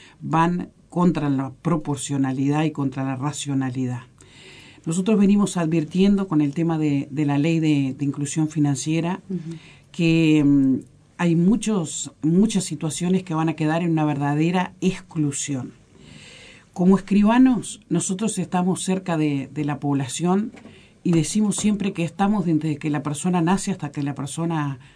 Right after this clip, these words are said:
Speaker 1: muere, porque estamos en el momento del, del nacimiento, cuando las personas se casan,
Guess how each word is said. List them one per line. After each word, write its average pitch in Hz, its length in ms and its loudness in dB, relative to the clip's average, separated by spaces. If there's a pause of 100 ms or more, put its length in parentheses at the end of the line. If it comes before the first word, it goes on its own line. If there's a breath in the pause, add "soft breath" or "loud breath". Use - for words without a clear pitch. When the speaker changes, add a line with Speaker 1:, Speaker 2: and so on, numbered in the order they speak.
(120 loud breath)
Speaker 1:
muere, 147 440 2 (500 loud breath)
porque 143 600 -2 (240 loud breath)
estamos 175 800 0
en 151 140 0
el 147 60 4
momento 156 480 2
del, 135 340 -2
del 139 200 -2
nacimiento, 165 720 0
cuando 143 260 0
las 127 100 -10
personas 151 440 -6
se 127 140 -12
casan, 196 640 -4